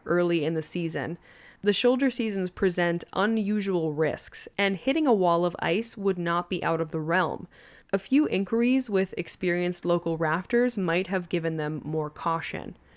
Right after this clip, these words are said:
He also said they should have had more awareness. Uh, thickening ice on the banks should have given them more concern. They should have been more vigilant in noti-, in noticing any changes in the river.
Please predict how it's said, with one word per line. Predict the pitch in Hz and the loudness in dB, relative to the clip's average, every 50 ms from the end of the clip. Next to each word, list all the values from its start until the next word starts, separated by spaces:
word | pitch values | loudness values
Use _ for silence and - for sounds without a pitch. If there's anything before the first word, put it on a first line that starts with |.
| - - - _ _ _ _ | -20 -20 -20 _ _ _ _
He | _ - 220 196 | _ 0 2 4
also | - 190 208 196 208 214 | 4 4 4 2 0 0
said | 196 - 202 180 180 180 180 - - - _ _ _ | 0 2 2 2 4 2 2 0 -4 -8 _ _ _
they | - 190 180 | 0 0 0
should | - - 196 180 | 0 0 -2 -2
have | 175 - | -2 0
had | 185 170 170 165 | -2 -2 0 0
more | 175 165 165 165 - - | 0 -2 -2 0 0 -2
awareness. | 165 160 165 160 156 165 180 208 233 277 302 - - - - - - - - - - - - _ _ _ _ _ - | -2 0 0 0 2 2 2 2 0 0 -2 -4 -8 -10 -10 -12 -18 -20 -20 -20 -20 -20 -20 _ _ _ _ _ 0
Uh, | 185 185 175 | 2 2 2
thickening | 165 - - - 262 - 302 285 269 233 - - | 0 0 0 0 0 2 2 2 2 2 2 0
ice | - 175 180 214 240 233 - | 2 2 4 4 2 0 0
on | - 185 190 190 | -2 0 0 2
the | 180 | 0
banks | 175 - 165 151 160 185 220 - - - | 0 0 0 -2 0 -2 -2 -4 -8 -8
should | - - - 185 | -6 -2 -2 0
have | 185 185 175 170 | 2 2 0 0
given | 165 170 160 170 170 | 0 -2 0 0 0
them | 170 165 165 | 0 0 0
more | 165 160 156 156 160 | 0 0 0 0 0
concern. | - - 170 156 - - - 165 151 147 170 208 254 302 - - _ _ _ _ _ _ _ _ _ | -2 -4 -6 -6 -6 -4 -4 -2 0 0 0 0 0 0 -2 -8 _ _ _ _ _ _ _ _ _
They | - 202 208 | 2 2 2
should | 190 - 220 202 | 2 2 0 2
have | 208 208 196 190 - | 4 2 2 2 2
been | 190 190 190 | 0 2 2
more | 190 180 175 170 170 | 2 2 2 2 2
vigilant | 165 180 180 180 202 196 208 208 208 214 - | 2 0 2 2 2 2 2 2 0 0 -2
in | - - 175 175 | -2 -2 0 0
noti-, | 170 170 175 175 180 - - _ _ - | 2 2 2 2 0 -2 -4 _ _ -4
in | 175 180 170 | -2 -2 0
noticing | 165 165 165 185 185 - 196 185 - | 0 0 0 0 0 -2 -2 -2 -2
any | - 170 170 170 | -2 -2 -4 -4
changes | - - - - 170 170 180 170 170 170 | -4 -8 -6 -2 0 0 0 0 0 -2
in | 165 165 | -2 -2
the | 165 | 0
river. | 165 170 175 175 190 190 196 214 | 2 2 2 2 2 2 0 0